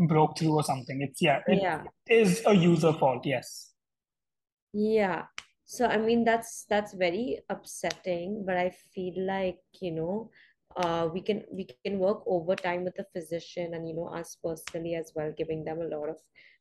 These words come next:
Speaker 2: personal attention and, you know, and how to recover from that injury. Um,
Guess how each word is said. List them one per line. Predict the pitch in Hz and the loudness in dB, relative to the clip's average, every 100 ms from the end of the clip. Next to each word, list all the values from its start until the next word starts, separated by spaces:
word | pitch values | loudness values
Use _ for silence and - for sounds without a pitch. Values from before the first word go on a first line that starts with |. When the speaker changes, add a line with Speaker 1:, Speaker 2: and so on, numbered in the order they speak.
| _ | _
Speaker 2:
personal | 196 180 - 202 190 | 0 0 -2 -4 -4
attention | 180 165 151 - - 180 175 | -2 -4 -4 -8 -10 -6 -6
and, | 170 170 - - | -6 -10 -16 -10
you | 170 | -6
know, | 160 165 | -4 -4
and | 160 | -6
how | 165 | -6
to | 156 165 160 160 | -4 -2 -2 -4
recover | 160 - 147 151 160 | -6 -6 -8 -6 -6
from | 165 151 | -8 -10
that | 151 - _ - | -10 -12 _ -10
injury. | 165 147 170 156 151 151 _ _ - _ _ _ - | -8 -8 -8 -8 -10 -14 _ _ -20 _ _ _ -12
Um, | 170 165 160 156 156 | -6 -4 -4 -6 -12